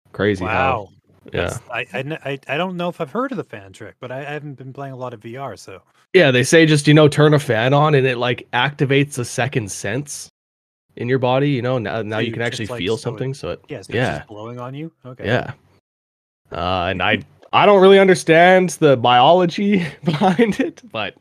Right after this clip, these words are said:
Speaker 1: yeah, I, I was, I remember getting awfully sick in G T Sport, and I turned a fan on,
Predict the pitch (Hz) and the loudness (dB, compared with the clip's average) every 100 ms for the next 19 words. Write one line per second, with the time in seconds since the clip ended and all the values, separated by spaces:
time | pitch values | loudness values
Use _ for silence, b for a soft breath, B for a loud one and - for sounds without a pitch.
0 | _ _ 98 87 120 147 101 101 92 _ | _ _ -12 -6 -4 -2 -2 -2 -6 _
1 | _ _ - 117 120 120 120 127 131 139 | _ _ -6 -4 -2 -4 -4 -2 0 0
2 | 139 123 110 - 104 120 131 - 101 - | 2 0 -2 -4 -4 -2 -4 -4 -6 -6
3 | 98 98 98 113 - - 92 147 104 80 | -8 -8 -8 -10 -10 -10 -8 -6 -8 -12
4 | 82 123 107 - 71 104 123 143 | -8 -6 -6 -10 -10 -8 -8 -8